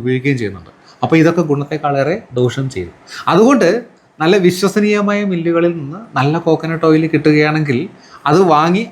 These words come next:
ആവശ്യത്തിന് മാത്രം, ഞാൻ നേരത്തെ പറഞ്ഞു കോക്കനട്ട് ഓയിൽ ദോഷമാകുന്നത് ആവശ്യത്തിലധികം ഉപയോഗിക്കുമ്പോഴാണ്, ആവശ്യത്തിന് മാത്രം ഉപയോഗിക്കുകയാണെങ്കിൽ അതും നല്ലൊരു ഓപ്ഷൻ തന്നെയാണെന്ന് ഞാൻ പറയും. അപ്പോൾ ഈ ഒരു വീഡിയോ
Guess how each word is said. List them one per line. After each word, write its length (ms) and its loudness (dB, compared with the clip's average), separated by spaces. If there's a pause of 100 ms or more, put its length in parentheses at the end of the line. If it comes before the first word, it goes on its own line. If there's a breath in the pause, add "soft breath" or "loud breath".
(180)
ആവശ്യത്തിന് 440 0 (140)
മാത്രം, 280 0 (100)
ഞാൻ 120 -4
നേരത്തെ 220 0 (100)
പറഞ്ഞു 220 -4 (100)
കോക്കനട്ട് 380 -2
ഓയിൽ 160 2 (540)
ദോഷമാകുന്നത് 640 2 (180)
ആവശ്യത്തിലധികം 640 2
ഉപയോഗിക്കുമ്പോഴാണ്, 480 0 (140)
ആവശ്യത്തിന് 380 0 (100)
മാത്രം 300 -4
ഉപയോഗിക്കുകയാണെങ്കിൽ 580 -4 (380 loud breath)
അതും 220 4
നല്ലൊരു 280 -2
ഓപ്ഷൻ 280 -10
തന്നെയാണെന്ന് 360 -12
ഞാൻ 120 -20
പറയും. 200 -18 (320)
അപ്പോൾ 140 2
ഈ 60 6
ഒരു 120 6
വീഡിയോ 180 4